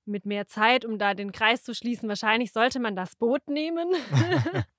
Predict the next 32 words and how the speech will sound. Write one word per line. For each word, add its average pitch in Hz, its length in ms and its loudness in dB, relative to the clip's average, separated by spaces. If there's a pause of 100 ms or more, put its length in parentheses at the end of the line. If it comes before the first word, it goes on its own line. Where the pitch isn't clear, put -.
(640)
Um 277 140 2
nach 311 180 6
da 240 120 0
hinten 277 400 0
zu 277 160 -6
kommen, 269 320 2
um 247 100 -2
nicht 277 200 -2
irgendwie 254 560 -4
Stunden 269 420 -2
damit 240 300 -2
zu 262 100 -6
verlieren, 226 580 -2
äh, 214 520 -4
dort 196 440 -4
durchzulaufen. 208 920 -4
Es 185 80 -12
sei 180 100 -6
denn, 175 100 -8
man 185 140 -8
hat 185 140 -10
ein 175 100 -10
Hotel 185 340 -8
irgendwo, 180 520 -10
äh, 147 280 -10
naheliegend. 185 600 -8
Wenn 175 160 -6
man 175 120 -8
vom 175 160 -12
Bahnhof 190 320 -8
aus 175 220 -14
kommt, 180 240 -12